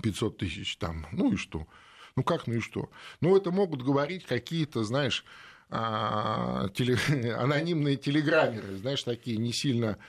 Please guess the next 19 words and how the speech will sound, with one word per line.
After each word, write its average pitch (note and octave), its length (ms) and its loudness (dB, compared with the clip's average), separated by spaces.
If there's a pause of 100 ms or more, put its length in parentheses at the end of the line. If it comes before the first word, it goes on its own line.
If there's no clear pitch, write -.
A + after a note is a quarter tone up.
(240)
а, G#2+ 320 0
так A2 160 -2
сказать, - 260 -2
образованные A2+ 840 0 (360)
и G#2+ 220 2
не A#2 140 2
сильно C3+ 320 0
отягощённые A2 840 0
как-, G2+ 220 -4 (140)
какой-, A#2 400 0
какими-то A2+ 560 -2
там, G2 200 0
знаешь, A2 260 2
элементарными, G#2 800 0 (580)
м, A#1+ 1300 0
там, F#2+ 200 -4
не G2 60 -2
знаю, G2 280 0
совестью, G#2+ 640 0